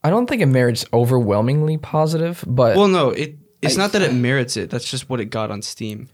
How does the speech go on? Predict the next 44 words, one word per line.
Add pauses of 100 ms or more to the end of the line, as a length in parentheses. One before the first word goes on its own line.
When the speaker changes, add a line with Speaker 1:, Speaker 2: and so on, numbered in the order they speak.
(140)
Speaker 3:
I
think
Speaker 1:
Yeah.
Speaker 2:
Most
people
that
gave
it
a
review
liked
it. (100)
Speaker 3:
I
think
Speaker 2:
That's
pretty
much
what
that
means. (200)
Speaker 3:
Okay,
I
think
it
d-,
I
don't
know. (680)
I
think
it
deserves
that
only
because
it
stays
true
to
a
lot
of
the
original,